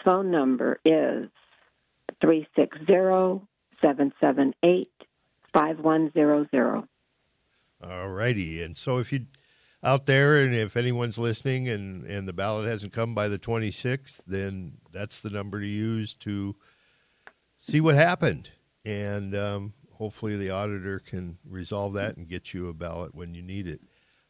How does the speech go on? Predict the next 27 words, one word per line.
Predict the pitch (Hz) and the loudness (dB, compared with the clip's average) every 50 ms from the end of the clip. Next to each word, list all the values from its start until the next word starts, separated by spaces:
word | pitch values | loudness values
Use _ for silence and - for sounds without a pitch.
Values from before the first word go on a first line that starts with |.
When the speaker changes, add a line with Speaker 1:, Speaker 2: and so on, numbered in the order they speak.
| _ _ - | _ _ -10
Speaker 2:
Um, | - - 127 139 139 139 135 135 - - _ _ _ - | -8 -6 -4 -2 -2 -2 -4 -4 -8 -14 _ _ _ -20
so | - - - 143 139 139 139 135 135 - - - _ _ _ _ _ _ _ _ _ _ _ _ _ _ _ _ _ _ _ - | -10 -2 2 2 4 4 4 2 0 -4 -8 -16 _ _ _ _ _ _ _ _ _ _ _ _ _ _ _ _ _ _ _ 0
let's | 147 175 175 - | 0 0 0 0
talk | - 175 165 165 - | 0 2 2 2 2
just | - 165 151 - - | 0 0 0 0 0
a | 143 | -2
little | 120 131 143 143 | 0 0 0 0
bit, | 120 135 131 - | 2 0 0 0
and | 92 113 | 0 -4
then | 117 117 113 | -4 -2 -2
we'll, | 110 110 113 107 80 78 - - | -2 -2 -4 -4 -6 -8 -12 -14
we'll | - 87 95 101 101 104 110 110 107 | -16 -14 -12 -10 -6 -4 -4 -4 -4
move | 107 110 113 117 110 107 | -4 -4 -4 -4 -2 0
on | 110 110 113 113 110 104 | 0 0 0 0 -2 -4
to | 101 - 104 98 95 95 92 - _ _ _ _ _ _ | -6 -6 -4 -4 -4 -4 -6 -8 _ _ _ _ _ _
another | - 95 95 101 101 95 87 | -14 -12 -10 -8 -8 -8 -10
subject. | - - 104 104 98 87 - 92 90 - _ _ _ _ _ _ _ _ _ _ - | -8 -6 -6 -6 -6 -6 -8 -8 -10 -10 _ _ _ _ _ _ _ _ _ _ -2
But | 113 117 | -2 0
let's | 123 147 143 - | 2 0 0 0
talk | - - 151 147 139 - | -2 -2 -2 -2 -2 -4
a | 131 | -4
little | 117 120 123 123 117 | -4 -2 -2 -4 -2
bit | 113 117 117 113 | -2 -2 -2 0
about, | 110 - 104 107 104 98 - - - - | 0 2 2 2 0 0 -4 -8 -8 -6
um, | 107 104 101 101 98 95 - _ _ _ _ _ _ _ _ _ _ _ _ _ _ - - - | -4 -2 -2 -4 -6 -8 -12 _ _ _ _ _ _ _ _ _ _ _ _ _ _ -20 -10 -4
election | 113 120 131 139 139 - - 120 98 | 0 2 2 2 0 -2 -4 -4 -2
night | 95 90 85 76 71 - | -2 -2 -4 -6 -8 -12